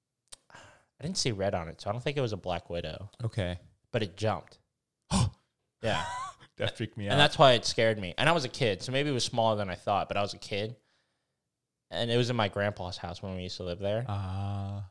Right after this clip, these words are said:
Speaker 1: And it was in the laundry room, and it was in the sink. And I remember seeing it, and I was like, "That's a weird looking spider." And then it jumped at me. I said, "Oh, no." <laughs> So I backed out and I ran. <laughs> Yeah.
Speaker 2: That would freak me out. That freaked me out now.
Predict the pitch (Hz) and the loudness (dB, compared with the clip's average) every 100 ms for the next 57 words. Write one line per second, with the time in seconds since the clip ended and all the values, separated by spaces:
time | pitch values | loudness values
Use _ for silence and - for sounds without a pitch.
0 | - 120 117 117 107 107 117 107 95 92 | -2 0 2 0 2 2 2 0 -2 -2
1 | 107 120 113 98 - 120 - - _ _ | 0 2 0 -2 -2 -2 -4 -18 _ _
2 | 113 120 135 117 - 127 113 90 101 110 | 0 2 2 0 0 -2 -2 -2 -2 0
3 | 95 90 - _ _ 135 165 92 90 87 | -2 -2 -8 _ _ -8 -6 -4 -4 -6
4 | 101 - 82 90 113 - 147 123 120 139 | -8 -8 -4 -2 -2 2 2 2 2 0
5 | 170 113 95 - 110 101 98 101 82 - | 4 2 2 -2 -2 -2 -6 -10 -6 -2
6 | 156 123 113 120 - 120 104 98 95 117 | 2 2 2 0 2 0 0 -2 -2 0
7 | 113 101 - 165 - _ _ 87 92 - | -2 -4 -6 -8 -10 _ _ -10 -8 -10
8 | _ _ _ _ - 190 190 - 131 131 | _ _ _ _ 6 8 6 0 0 0
9 | 135 123 107 - 220 262 254 - 156 113 | 2 4 4 8 8 8 -2 2 4 6
10 | 110 139 117 85 | 4 4 4 2